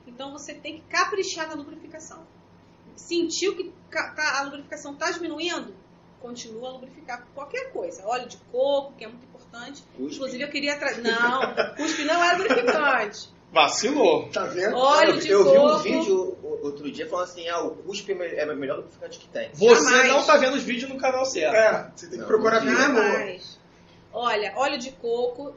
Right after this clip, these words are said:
Speaker 1: inclusive eu queria até falar num outro momento sobre óleo de coco, que é muito importante. Lubrificante à base de água
Speaker 2: Água.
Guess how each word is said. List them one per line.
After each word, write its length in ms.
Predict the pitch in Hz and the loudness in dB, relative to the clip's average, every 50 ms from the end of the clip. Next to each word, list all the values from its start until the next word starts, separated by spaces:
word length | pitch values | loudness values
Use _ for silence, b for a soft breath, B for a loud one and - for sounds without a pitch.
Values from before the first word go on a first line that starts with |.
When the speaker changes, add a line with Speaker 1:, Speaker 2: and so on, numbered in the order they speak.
| - | -18
Speaker 1:
inclusive 320 | 240 247 254 240 240 254 262 | -18 -18 -16 -14 -14 -14 -14
eu 40 | - | -12
queria 160 | 269 247 247 | -12 -12 -10
até 140 | 247 311 311 | -10 -12 -12
falar 300 | - 320 277 277 277 269 | -10 -8 -8 -8 -8 -10
num 100 | 269 254 247 | -12 -14 -16
outro 220 | 247 262 247 240 | -16 -18 -18 -18
momento 320 | 233 220 208 214 220 220 - | -16 -16 -14 -16 -16 -18 -18
sobre 160 | 240 226 214 214 | -16 -16 -14 -14
óleo 120 | 214 208 | -14 -14
de 60 | 196 185 - - | -16 -20 -20 -20
coco, 180 | 202 190 208 185 - _ | -20 -20 -20 -20 -20 _
que 60 | 220 | -20
é 40 | 196 | -20
muito 160 | 220 247 269 | -18 -20 -20
importante. 760 | 247 - - - - - 190 196 208 220 226 - - 240 233 - _ b b b b b - - | -20 -20 -20 -20 -20 -18 -16 -14 -14 -14 -14 -16 -20 -20 -20 -20 _ b b b b b -18 -16
Lubrificante 720 | 262 269 - 294 - 302 285 - 262 254 254 254 - 254 | -14 -14 -14 -14 -16 -16 -14 -10 -10 -10 -10 -10 -10 -12
à 60 | 247 | -10
base 320 | - 240 240 247 247 233 | -8 -6 -8 -8 -8 -12
de 200 | 214 233 277 294 | -14 -12 -6 -4
água 500 | 277 262 262 269 285 - - - 311 302 302 | 0 0 2 2 2 0 -2 -2 -2 0 2
Speaker 2:
Água. 380 | 302 320 330 339 359 - - | 2 4 2 2 0 -2 -8